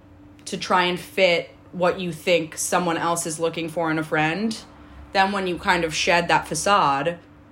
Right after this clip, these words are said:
you realize the two of you don't even make sense as friends because they elected to be friends with someone who doesn't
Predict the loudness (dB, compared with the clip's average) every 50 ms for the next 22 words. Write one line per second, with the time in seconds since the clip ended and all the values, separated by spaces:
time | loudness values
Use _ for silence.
0 | -20 -20 -20 -12 -10 -8 -2 2 4 6 6 6 6 6 4 2 -2 -2 0 0
1 | 0 0 0 0 2 2 2 2 0 -2 -2 -2 -2 -2 2 2 4 4 2 0
2 | -2 -4 -2 -2 -4 -4 -4 -8 -10 -10 -10 -8 -4 -2 0 0 0 0 -2 -4
3 | -6 -8 -14 -20 -20 -20 -6 0 4 6 6 6 4 2 -2 -6 -12 -18 -6 -2
4 | 2 4 4 4 2 0 -4 -4 -4 -4 -2 2 2 2 2 2 -2 -2 -2 -2
5 | -2 -2 -2 0 2 2 2 0 -2 -4